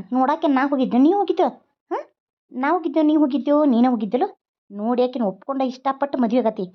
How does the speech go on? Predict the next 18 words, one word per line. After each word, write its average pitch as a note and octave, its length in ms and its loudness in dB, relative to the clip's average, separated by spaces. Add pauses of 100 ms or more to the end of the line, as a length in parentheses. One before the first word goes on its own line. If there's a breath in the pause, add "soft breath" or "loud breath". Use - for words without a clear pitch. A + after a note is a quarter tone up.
(300)
ಮದ್ವೆ A3 260 0
ಆಗಿದಿ. A#3 280 2 (380)
ಈಗ B3+ 300 -10
ಮತ್ತ್ C#4+ 280 -2
ಆಕಿ C#4+ 180 -12
ಚಂದ C#4 160 -2
ಇಲ್ಲ C4+ 120 -2
ಅಂತ C4 100 -2
ಹೇಳಾಕ B3 220 0
ನಿನಗ್ A#3+ 260 2
ಆ G#3 40 0
ಬೋಸ್ಗಳು A3 320 -4
ಕಲಿಸ್ಕೊಟ್ಲನ? G3 500 -4 (520)
ಆ, B3 60 -12 (220)
ಅಂತ A3 140 -2
ಆಕಿ A#3+ 160 -6
ನೀನಾಗಿದಿ A3+ 380 2
ಅಂತೇಳಿ B3 320 0